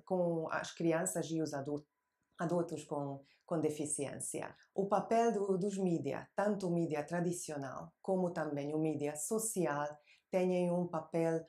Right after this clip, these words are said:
muito importante de assegurar, por um lado, a informação, eh, fidedigna, verdadeira, e depois assegurar que essas mensagens sejam passadas em veículos que podem ser acessíveis para, eh, a,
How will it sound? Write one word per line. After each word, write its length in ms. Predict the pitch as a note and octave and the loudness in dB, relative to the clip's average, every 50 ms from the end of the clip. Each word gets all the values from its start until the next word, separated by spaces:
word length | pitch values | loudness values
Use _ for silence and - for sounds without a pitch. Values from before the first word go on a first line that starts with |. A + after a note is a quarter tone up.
| _ _ - | _ _ 0
muito 360 | F#3 G3 G#3+ G#3+ G3 G3+ F#3 | 2 4 4 4 4 2 0
importante 600 | F3+ F3 E3 - D#3 D3 D3 - D#3 D3+ D3+ D3 | 0 0 0 -2 -4 -6 -6 -6 -6 -6 -6 -2
de 120 | D3 D#3+ D#3 | 0 2 2
assegurar, 840 | D3 D3+ - - - D#3 C3+ C#3+ D3 D3 C#3+ C#3 C#3 C#3 C#3 - - _ _ _ _ _ _ _ - | 2 0 -2 -2 -2 -2 -2 -2 -2 0 -2 -2 -2 -4 -4 -6 -12 _ _ _ _ _ _ _ 2
por 120 | G#3+ G#3+ | 2 4
um 120 | G3+ F#3+ F3 | 6 6 6
lado, 440 | E3 D#3+ D3 D3 D3 C3 C#3 C3+ - | 6 6 6 4 2 2 0 -2 -2
a 100 | D3 D3+ | -2 -2
informação, 920 | D#3 D3+ D3+ - D3+ D3 C#3+ C#3+ C#3+ - - E3 D#3 D3+ D3 D3 D3 D3 D3 | -2 -2 -2 -4 -4 -2 -2 -4 -4 -4 -2 -2 -2 0 -2 -2 -4 -4 -2
eh, 180 | D3+ C#3+ C#3 | -2 -2 -2
fidedigna, 720 | C#3 - - F#3+ E3+ F3 - C#3+ D#3+ E3 D#3+ - F#3+ G3 F#3 | -2 -2 -2 0 2 2 2 2 2 0 0 0 -4 -4 0
verdadeira, 800 | D#3+ F3+ F3+ F3+ F3 E3 D#3 C#3+ C#3+ C3+ C#3 C#3+ E3 G#3 B3+ - _ _ _ _ _ _ - | 2 2 2 2 2 0 0 0 0 0 0 -2 -4 -6 -10 -12 _ _ _ _ _ _ -4
e 80 | G#3 G#3 | 0 2
depois 400 | G3 F#3+ G3 - F#3+ F#3+ G3 F#3+ | 2 2 4 4 2 2 4 2
assegurar 600 | F3+ E3+ - - F#3+ E3 D#3 E3 E3+ E3 E3+ E3+ | 2 2 2 2 2 0 0 0 0 0 -2 -2
que 100 | - F3+ | 0 0
essas 300 | F3 E3+ - - F3 E3+ | 0 0 0 -2 -4 -2
mensagens 920 | F3 E3+ E3 - - F3+ D#3+ D#3+ D#3+ D#3 E3 E3 F3 F#3+ F#3+ - - - _ _ _ _ | -2 -2 -2 -2 -2 -2 -2 -2 -2 -4 -4 -4 -4 -4 -6 -8 -10 -14 _ _ _ _
sejam 500 | - - F#3 E3 E3 E3 D#3 E3 D#3+ E3 D#3+ | 0 2 4 4 4 4 2 0 -2 -2 -4
passadas 800 | - E3 - - - D#3 D3 C#3+ C3+ D3 E3+ F3 - - - - _ _ _ _ - | -4 -4 -4 -2 0 0 0 0 0 -2 -4 -4 -6 -10 -14 -18 _ _ _ _ 2
em 180 | G#3 A3 A3 | 4 6 6
veículos 800 | G3 F3 G#3 G#3+ A3+ B3+ C4 C4 - A#3 A#3 A#3 C#4+ D#4 - - | 6 8 6 6 8 6 4 4 2 2 2 2 0 -2 -4 -6
que 140 | - - G3 | -4 -4 -4
podem 360 | - - F#3+ F3 E3+ E3+ E3 | 0 2 2 4 4 2 2
ser 240 | E3 - - F3+ F#3 | 0 0 0 0 0
acessíveis 680 | G3 G3 - - E3 - - E3+ E3 D#3 D#3 D3+ D3+ | 0 0 -2 -2 -4 -4 -2 -2 -2 -2 -2 -4 -6
para, 460 | - - E3 D#3 D3+ D3 C#3+ C#3+ C#3 - | -6 -6 -4 -4 -2 -4 -4 -6 -6 -6
eh, 300 | D#3 D3+ C#3+ C#3 C#3 C3+ - | -6 -4 -4 -2 -4 -4 -4
a, 480 | - D3 C#3+ C#3 C3+ C3 C3 C3 C3 | -4 -4 -4 -2 -4 -4 -6 -8 -10